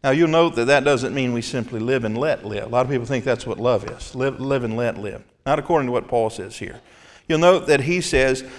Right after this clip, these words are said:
that we are, verse fifteen, to speak the truth in love. It means we love one another,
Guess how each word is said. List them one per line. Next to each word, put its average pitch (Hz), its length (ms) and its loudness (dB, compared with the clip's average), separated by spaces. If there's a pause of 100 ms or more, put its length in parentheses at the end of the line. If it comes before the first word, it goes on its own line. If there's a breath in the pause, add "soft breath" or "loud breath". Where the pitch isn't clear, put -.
that 143 220 4
we 151 180 2
are, 139 360 6
verse 135 280 0
fifteen, 143 580 0
to 135 140 -6
speak 196 580 -2
the 143 100 4
truth 170 520 4
in 135 260 -4
love. 160 520 6 (720 soft breath)
It 170 120 0
means 175 220 4
we 160 100 4
love 208 300 10
one 208 180 8
another, 131 540 4